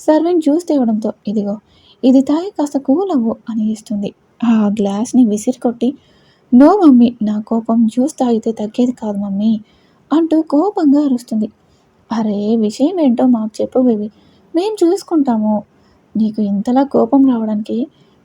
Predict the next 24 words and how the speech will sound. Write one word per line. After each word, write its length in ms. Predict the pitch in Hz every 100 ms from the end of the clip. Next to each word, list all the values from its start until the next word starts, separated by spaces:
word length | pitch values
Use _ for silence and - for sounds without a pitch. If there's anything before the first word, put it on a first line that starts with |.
| -
కారణం 380 | 311 403 440 262
ఎవరైనా 340 | 262 320 370
సరే 220 | - - - 226
వాళ్ళని 280 | 208 202 196
వదిలిపెట్టాం," 680 | 202 262 330 233 - 208 - -
అని 320 | 214 208 220
అంది. 220 | 226 220 - _ _ _ _ _ -
ఆ 140 | 240
మాట 300 | 247 220 220
విని, 380 | 294 254 226 226 -
"నిజంగానా 480 | 233 294 381 320 240
మమ్మీ?" 380 | 220 202 220 311 _ _ _ _
అని 300 | 240 226 233
అడిగింది. 380 | 226 214 196 - _ _ -
"ఆ, 40 | 233
అవును 520 | 240 208 202 247 285
బేబీ, 420 | 240 208 208 214 - _ _ -
నీకు 180 | 349 311
ఎప్పుడైనా 420 | 339 415 415 277
మమ్మీ 220 | 233 247
అబద్ధం 280 | 226 220 262
చెప్పిందా?" 580 | 285 233 202 196 208 254 _ _ _ _ _
"No 220 | 233 247 311
మమ్మీ." 480 | 269 214 202 208